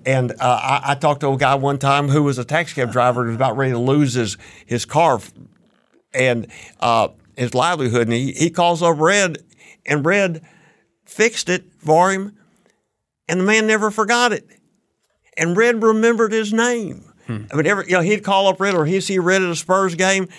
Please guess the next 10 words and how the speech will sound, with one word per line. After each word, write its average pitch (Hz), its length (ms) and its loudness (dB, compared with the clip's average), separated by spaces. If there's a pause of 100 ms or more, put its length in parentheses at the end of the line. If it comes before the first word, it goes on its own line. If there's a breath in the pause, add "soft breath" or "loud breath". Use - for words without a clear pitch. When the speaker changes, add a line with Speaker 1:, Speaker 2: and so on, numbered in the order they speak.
(320 loud breath)
Speaker 1:
you - 120 -2
know, 160 160 2
and 139 240 -4 (720)
treated 196 240 0
him 185 100 2
as, 160 120 0 (100)
as 156 240 2
if 190 160 0
he 180 140 2
were 156 320 2